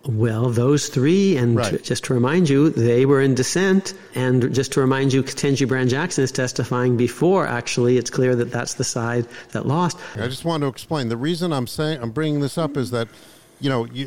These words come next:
Speaker 2: when you talked about this last time, you just said, "Well, it just says, you know, due process," y-, and you ignored the fact that the justices have interpreted this as meaning, as having substantive due process meaning.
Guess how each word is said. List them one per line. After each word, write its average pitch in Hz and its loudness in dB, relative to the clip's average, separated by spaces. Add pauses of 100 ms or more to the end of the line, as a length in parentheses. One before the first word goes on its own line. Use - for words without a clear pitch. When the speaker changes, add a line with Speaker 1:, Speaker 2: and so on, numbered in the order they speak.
Speaker 2:
when 135 -2
you 170 0
talked 180 -4
about 151 -2
this 135 -6
last 143 -4
time, 104 -4
you 143 -6
just 139 -6
said, 113 -4
"Well, 131 -2 (300)
it 110 -8
just 135 -2
says, 139 -2
you 147 -2
know, 127 -2
due 135 -4
process," 135 -4 (360)
y-, 139 -6
and 131 -2
you 147 2
ignored 143 -2
the 127 -4
fact 110 -4
that 113 -12
the 113 -10
justices 110 -6 (380)
have 107 -4
interpreted 110 -4
this 104 -6
as 101 -6
meaning, 104 -4 (160)
as 104 -10
having 101 -4
substantive 104 -8
due 104 -8
process 98 -8
meaning. 98 -10